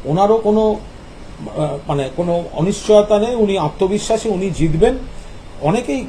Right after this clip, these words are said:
গেছেন সেই জায়গায়, আমিও যেতাম, আমার দাঁতে ব্যথা, আমি দাঁত দেখাতে গেছিলাম। আমি তো কালকেও দাঁতের এক্স রে করিয়েছি, কাল থেকে আমার রুট ক্যানেল হবে, আমার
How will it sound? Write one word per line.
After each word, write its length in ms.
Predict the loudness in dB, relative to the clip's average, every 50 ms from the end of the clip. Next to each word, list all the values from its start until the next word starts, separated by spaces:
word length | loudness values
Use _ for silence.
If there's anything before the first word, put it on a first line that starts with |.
| 0
গেছেন 400 | 2 2 2 2 2 2 2 2 0 -10 -8 -6 -4
সেই 160 | -2 0 2
জায়গায়, 300 | 4 4 6 8 8 8
আমিও 340 | 6 6 2 2 2 0 0
যেতাম, 460 | 2 0 0 2 2 0 0 0 -2 -8 -12 -16 -16 -14 -8 -6
আমার 240 | -2 -2 0 0
দাঁতে 360 | 0 0 -2 0 4 4 4 6
ব্যথা, 400 | 6 4 4 4 4 4 4 2 0 -8 -12 -14 -16 -16 -10 -6
আমি 160 | -4 -4 -2
দাঁত 240 | 0 0 0 2 4
দেখাতে 380 | 4 4 4 4 2 0 -2
গেছিলাম। 420 | -2 -4 -6 -8 -8 -10 -10 -10 -12 -14 -16 -18 -18 -18 -16 -16 -16 -16 -10 -6
আমি 140 | -4 -2 2 4
তো 220 | 4 4 4 2 -2 -8 -2
কালকেও 400 | 2 4 4 4 4 4 4 4
দাঁতের 380 | 4 4 2 0 0 0 0 0
এক্স 200 | 0 0 -2 -2
রে 60 | 0
করিয়েছি, 500 | 0 2 0 0 0 -2 -4 -4 -6 -8 -6 -2
কাল 180 | 2 2 2 2 0
থেকে 140 | -2 -2 0
আমার 160 | 0 0 2
রুট 220 | 2 2 0 0
ক্যানেল 300 | -2 -2 0 0 2 2
হবে, 260 | 4 4 4 2 0 -2 -6 -12 -14 -16 -14 -12 -6
আমার 180 | -2 0 0